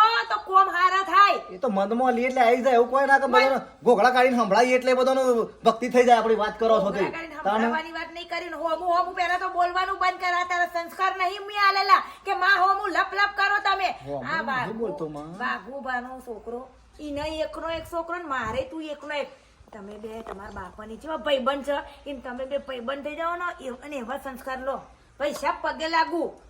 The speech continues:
Speaker 1: તો કોઈક હારું બૈરું મળશે.
Speaker 2: ઓય.
Speaker 1: લો, માના કેવાથી ધરાઈ જા, ધરાઈ જા તો ઓડકારો ખાવા માંડ્યા.
Speaker 2: એટલે ધરાઈ ગયો ને તાણ.
Speaker 1: કહું એટલું વાપર કા,
Speaker 2: શું છે?
Speaker 1: લપિયા?
Speaker 2: શું કરું છે કયો?
Speaker 1: સુધરી જા બેટા,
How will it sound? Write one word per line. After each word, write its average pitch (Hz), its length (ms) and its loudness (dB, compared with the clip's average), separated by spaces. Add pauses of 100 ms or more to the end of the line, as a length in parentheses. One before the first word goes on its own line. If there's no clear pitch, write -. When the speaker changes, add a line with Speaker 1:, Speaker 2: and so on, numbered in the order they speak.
(120)
Speaker 1:
તો 370 80 -6
કોઈક 359 180 0
હારું 381 420 2
બૈરું 381 360 2
મળશે. 392 680 2
Speaker 2:
ઓય. 208 600 10 (560)
Speaker 1:
લો, 330 400 2
માના 320 360 0
કેવાથી 339 420 -6
ધરાઈ 330 380 0
જા, 349 260 0 (320)
ધરાઈ 339 340 0
જા 370 160 -4
તો 359 100 -4
ઓડકારો 339 420 -2
ખાવા 320 340 -4
માંડ્યા. 311 360 -2 (160)
Speaker 2:
એટલે 156 200 -4
ધરાઈ 175 260 -2
ગયો 208 100 -4
ને 185 80 -8
તાણ. 131 140 -8 (600)
Speaker 1:
કહું 415 260 4 (100)
એટલું 427 220 -2
વાપર 392 300 4
કા, 480 240 4 (160)
Speaker 2:
શું - 80 -10
છે? 262 60 0
Speaker 1:
લપિયા? 403 500 2
Speaker 2:
શું 254 120 -4
કરું 180 240 0
છે 160 80 -6
કયો? 160 140 -10 (300)
Speaker 1:
સુધરી 254 320 -14
જા 262 120 -2
બેટા, 254 400 -6